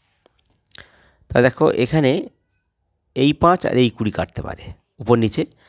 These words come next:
চার পাঁচা কুড়ি, আর কাটবে না। তার উপরে চার চারে ষোলো গুণিতক তিন আর নিচে ঊনত্রিশ। তার মানে তিন ষোলো আটচল্লিশ আর নিচে ঊনত্রিশ। আটচল্লিশকে ঊনত্রিশ ভাগ করো,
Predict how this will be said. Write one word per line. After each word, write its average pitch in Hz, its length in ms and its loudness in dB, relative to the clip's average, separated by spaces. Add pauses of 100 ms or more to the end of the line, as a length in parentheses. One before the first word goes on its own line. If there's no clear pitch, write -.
(260)
চার 110 160 2
পাঁচা 98 260 -4
কুড়ি, - 260 -20 (160)
আর 104 220 -2
কাটবে 82 320 -4
না। 78 60 -16 (760)
তার 110 100 0
উপরে 127 240 2 (140)
চার 113 200 4 (100)
চারে 127 240 -2 (100)
ষোলো 120 280 -2 (1000)
গুণিতক 120 440 0 (160)
তিন 92 220 -6 (540)
আর 98 120 -10
নিচে 101 320 -2 (800)
ঊনত্রিশ। 104 640 -2 (640)
তার 113 120 0
মানে 110 220 0
তিন 123 120 0 (100)
ষোলো 147 160 0 (180)
আটচল্লিশ 143 560 -2 (180)
আর 107 160 -12
নিচে - 240 -4 (400)
ঊনত্রিশ। 82 500 -14 (580)
আটচল্লিশকে 127 680 -2
ঊনত্রিশ 120 300 -2 (120)
ভাগ 98 180 -2
করো, 151 220 2